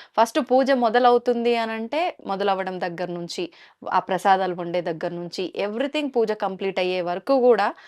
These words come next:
పూజ పైన ఎంత భక్తి పెడుతున్నారో లేదో తెలియదు, కానీ వీడియోలో దీన్ని బంధించాలి అనే ఆలోచన ఎక్కువగా కనిపిస్తూ ఉంది.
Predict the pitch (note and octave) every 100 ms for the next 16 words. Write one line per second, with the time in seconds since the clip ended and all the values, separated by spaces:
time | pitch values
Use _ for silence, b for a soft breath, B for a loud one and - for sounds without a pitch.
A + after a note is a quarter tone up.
0 | B B _ C4+ D4 D#4+ D#4+ D4+ D4 A#3+
1 | A3+ A#3+ A3+ A3+ B3+ A#3 A3+ B3 A#3 A3+
2 | A3 G#3 F#3+ F#3+ G3 G3 F#3 G3 G3 F3+
3 | F3 A#3+ C4+ G3+ B3 C4+ C#4+ C4+ C4 G#3
4 | G3+ F#3+ F3+ F#3+ G#3 G#3 G#3 G3 F#3+ F3+
5 | E3+ F3+ G#3 A3 A3+ A3+ F3+ G3 G3 F#3+
6 | E3+ - - G#3 E3+ D#3 -